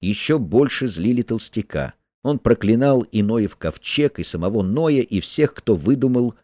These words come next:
эту чёртову штуку. Он предпочитает, чтобы его зажарили живьём, но не переступит порога ковчега. «Деньги обратно!» кричал он. «Вы знаете, устав общества, деньги ни в коем случае не возвращаются, вы можете лишь продать свои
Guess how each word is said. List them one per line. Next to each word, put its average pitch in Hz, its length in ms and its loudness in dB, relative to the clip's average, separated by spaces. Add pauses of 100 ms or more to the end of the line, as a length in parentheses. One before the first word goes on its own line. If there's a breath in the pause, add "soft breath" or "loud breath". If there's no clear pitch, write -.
(160)
эту 110 260 2
чёртову 107 560 2
штуку. - 540 -6 (480)
Он 101 160 0
предпочитает, 104 580 2
чтобы 95 300 0
его 117 140 2
зажарили 101 500 2
живьём, 104 600 2 (120)
но 101 100 2
не 120 160 4
переступит 110 800 0
порога 104 420 0
ковчега. 82 680 -6 (260)
«Деньги 156 480 2
обратно!» 135 680 4
кричал 92 480 0
он. 71 160 -6 (600)
«Вы 131 280 4
знаете, 185 460 0
устав 151 280 4
общества, 160 580 2
деньги 120 360 2
ни 107 100 4
в - 80 -4
коем 98 220 2
случае 87 380 -2
не 87 100 -2
возвращаются, 101 960 2
вы 131 160 2
можете 175 340 0
лишь 151 220 0
продать 127 400 4
свои 131 300 4